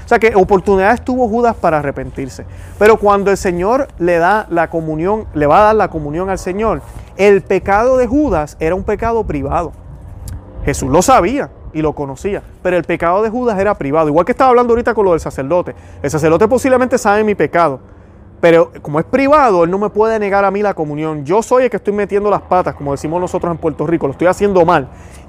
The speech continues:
Y estoy yendo al altar a recibir al Señor indignamente. Lo mismo sucede aquí. Judas hizo, recibió al Señor, recibió el cuerpo de Cristo de las manos del Señor mismo,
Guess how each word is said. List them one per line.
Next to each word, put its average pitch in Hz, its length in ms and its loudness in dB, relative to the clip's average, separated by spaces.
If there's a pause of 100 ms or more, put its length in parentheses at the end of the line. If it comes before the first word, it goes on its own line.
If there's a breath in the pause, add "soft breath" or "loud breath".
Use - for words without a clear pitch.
(100)
Y 220 140 4
estoy 220 300 0
yendo 233 440 0
al 156 80 0
altar 151 320 0
a 185 80 2
recibir 156 320 -6
al 180 80 -2
Señor 190 300 -6
indignamente. 156 760 -8 (600 loud breath)
Lo 190 180 4
mismo 202 220 2
sucede 269 320 2
aquí. 180 280 -2 (200)
Judas 226 500 2
hizo, 208 460 0 (420)
recibió 175 540 0
al 196 100 2
Señor, 151 400 -4 (300)
recibió 156 320 0
el 208 60 0
cuerpo 262 420 2
de 190 100 0
Cristo 143 460 -6 (1040)
de 170 160 0
las 156 100 2
manos 208 320 0
del 190 140 0
Señor 165 300 -2
mismo, 147 420 -4